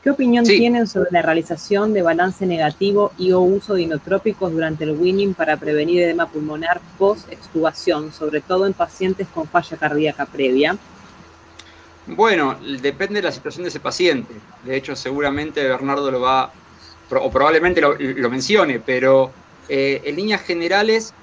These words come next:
Speaker 2: el monitoreo hemodinámico funcional que nos sirve a nosotros, por ejemplo, para saber hasta cuándo reanimar con fluidos, también tiene un uso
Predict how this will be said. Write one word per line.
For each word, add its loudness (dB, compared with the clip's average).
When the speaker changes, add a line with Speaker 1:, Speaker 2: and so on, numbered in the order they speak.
Speaker 2:
el -4
monitoreo 0
hemodinámico -2
funcional -4
que -2
nos -6
sirve -2
a -2
nosotros, -2
por -4
ejemplo, -2
para -2
saber -4
hasta -8
cuándo -2
reanimar -2
con -6
fluidos, 0
también -2
tiene -4
un -2
uso -2